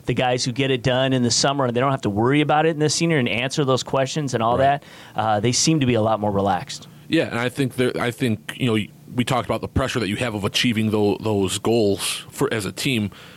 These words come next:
Speaker 2: You know, not having to worry about achieving your goal of playing in college and thinking about which college scouts are watching you, I think, you know, that's a little bit less stress that's on you.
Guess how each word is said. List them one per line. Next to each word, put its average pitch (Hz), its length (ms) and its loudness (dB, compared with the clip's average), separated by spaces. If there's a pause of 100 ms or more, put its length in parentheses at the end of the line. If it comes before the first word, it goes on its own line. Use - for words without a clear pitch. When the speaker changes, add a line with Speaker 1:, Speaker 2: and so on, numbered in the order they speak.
(340)
Speaker 2:
You 127 100 -2
know, 95 240 -2 (100)
not 127 220 -2
having 123 300 -2
to 120 120 -4
worry 117 360 0
about 107 260 0
achieving 110 400 -2
your 104 160 0
goal 107 300 2
of 85 80 -4 (180)
playing 117 220 0
in 95 100 -2
college 117 460 0
and 95 120 -4
thinking 113 280 -2
about 98 260 0
which - 240 -2
college 98 320 -2
scouts 104 320 -2
are 101 80 0
watching 101 400 -2
you, 92 160 0
I 95 60 -2
think, 101 260 -4
you 104 80 -2
know, 101 60 -2
that's 104 180 -4
a 110 40 -2
little 101 240 2
bit 104 180 -2
less 104 180 -2
stress 170 240 0
that's - 220 -6
on - 160 -6
you. - 160 -8